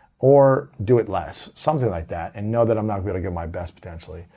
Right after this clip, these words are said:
so that I can at least not kill myself in a marathon. You know, it's like, so that's the way I look at it. And, and there's, in, in s-, in sports, inside of a season, there is typically a preseason,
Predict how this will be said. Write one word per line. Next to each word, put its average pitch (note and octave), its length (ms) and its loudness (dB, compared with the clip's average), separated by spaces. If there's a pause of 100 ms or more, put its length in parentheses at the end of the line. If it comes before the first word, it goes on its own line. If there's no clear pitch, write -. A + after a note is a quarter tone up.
(300)
so - 180 -4
that C3+ 80 6
I B2+ 60 4
can B2+ 120 -2
at G#2+ 80 0
least B2 240 4
not G#2 240 -4
kill B2+ 220 -4
myself F#2 440 -2
in E2+ 60 -10
a E2+ 40 -10
marathon. F2 460 -8
You E2+ 60 -6
know, F2+ 120 -6
it's E2+ 180 -8
like, F2 160 -6
so F#2 360 -2 (1000)
that's C#3 320 2
the D#3+ 60 2
way D3+ 80 8
I - 40 8
look D3 220 6
at F2+ 140 4
it. - 140 -8
And, G#2+ 280 -4 (120)
and A#2 180 2
there's, C3+ 420 6 (800)
in, B2 200 0
in B2 220 -2
s-, - 200 0 (540)
in A#2+ 140 0
sports, - 640 2 (380)
inside E3+ 640 6
of C#3 60 4
a A#2+ 40 4
season, C#3 800 4
there G#2+ 220 4
is A2+ 400 4 (260)
typically B2+ 480 4
a G#2+ 60 6
preseason, C3 840 4